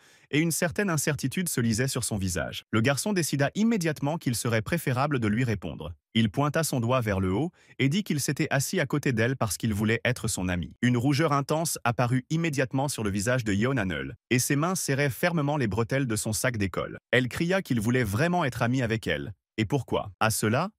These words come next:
le garçon répondit hardiment qu'il avait déjà dit qu'il voulait être son ami, et que cela ne serait-il pas une raison suffisante pour devenir son ami ?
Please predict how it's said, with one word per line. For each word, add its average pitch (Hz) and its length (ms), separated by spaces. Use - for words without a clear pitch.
le 101 120
garçon 113 380
répondit 104 420
hardiment 117 460
qu'il 107 180
avait 95 140
déjà 98 260
dit 110 180
qu'il 95 200
voulait 92 260
être 98 220
son 90 200
ami, 104 280
et 110 80
que 110 120
cela 113 260
ne 113 100
serait-il 101 440
pas 110 140
une 101 140
raison 95 240
suffisante 101 580
pour 95 100
devenir 95 400
son 92 160
ami ? 104 300